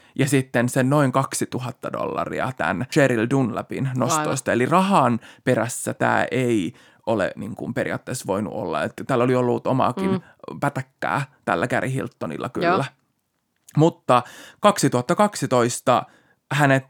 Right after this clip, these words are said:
Speaker 1: tuomittiin yhteensä neljästä murhasta ja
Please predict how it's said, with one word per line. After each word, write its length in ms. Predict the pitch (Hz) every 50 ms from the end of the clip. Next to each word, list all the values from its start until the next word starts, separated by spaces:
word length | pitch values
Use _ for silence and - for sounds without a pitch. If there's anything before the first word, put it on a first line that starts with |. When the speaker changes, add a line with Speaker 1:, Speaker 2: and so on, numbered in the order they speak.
| _ _ -
Speaker 1:
tuomittiin 760 | 165 160 139 120 120 127 127 _ _ - 98 101 110 107 - -
yhteensä 640 | 135 147 131 117 - 80 82 113 127 - - - - -
neljästä 520 | - 151 143 123 104 85 95 131 - - 175
murhasta 640 | 190 185 156 135 123 123 120 - - - - 120 123 - _ _ _ _ _ _ _ _ _ _ - - 131
ja 180 | 127 110 -